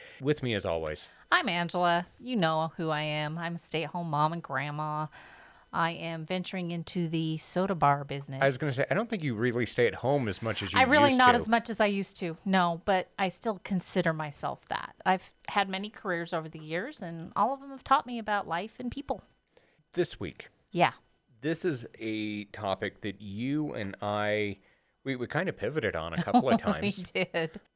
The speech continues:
Speaker 1: What we landed on was survival mode.
Speaker 2: Yeah.
Speaker 1: Twenty twenty.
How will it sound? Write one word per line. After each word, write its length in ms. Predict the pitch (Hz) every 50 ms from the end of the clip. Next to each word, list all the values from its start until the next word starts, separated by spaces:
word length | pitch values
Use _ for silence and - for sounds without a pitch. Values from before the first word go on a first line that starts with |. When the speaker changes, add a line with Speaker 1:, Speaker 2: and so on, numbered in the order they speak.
| _ 147 127 127 143
Speaker 1:
What 200 | 180 202 196 202
we 120 | 180 147
landed 340 | 123 120 113 113 117 113 101
on 320 | 101 98 98 98 104 110
was 540 | 98 95 92 92 90 90 90 85 - - - - _ _
survival 520 | - - 117 101 87 90 85 80 76 78
mode. 300 | 78 76 71 67 65 - - - - - - - - - -
Speaker 2:
Yeah. 220 | - 175 131 127 - - _ _ - - _ _
Speaker 1:
Twenty 340 | - - - 170 185 196 175
twenty. 480 | 139 - - 110 90 71 65 64 -